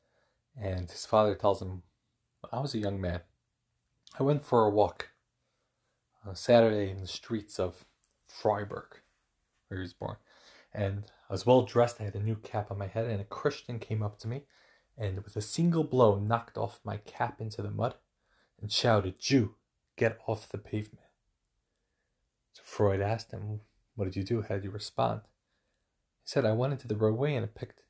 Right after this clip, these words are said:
and picked up my cap." In the book, The Ordeal of Civility,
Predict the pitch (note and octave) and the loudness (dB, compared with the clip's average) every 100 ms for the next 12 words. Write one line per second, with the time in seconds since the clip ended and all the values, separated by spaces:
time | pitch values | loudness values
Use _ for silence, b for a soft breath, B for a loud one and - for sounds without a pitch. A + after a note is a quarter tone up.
0 | _ - A2+ A#2+ A2+ A#2+ B2 - - _ | _ -8 -6 -6 -6 -10 -14 -16 -20 _
1 | _ _ _ _ _ _ _ _ _ _ | _ _ _ _ _ _ _ _ _ _
2 | _ _ _ _ _ _ _ _ _ _ | _ _ _ _ _ _ _ _ _ _
3 | _ _ _ _ _ _ _ _ _ _ | _ _ _ _ _ _ _ _ _ _
4 | _ _ _ _ _ _ _ _ _ _ | _ _ _ _ _ _ _ _ _ _
5 | _ _ _ _ _ _ A2+ G#2+ C3+ C3+ | _ _ _ _ _ _ -2 6 6 6
6 | - - C3 C3 B2 B2 C#3+ E3 D3 B2 | -2 -6 2 6 8 6 8 8 8 4
7 | G#2 - A2 A#2+ C#3 A#2 G#2 | 0 -6 0 4 6 6 4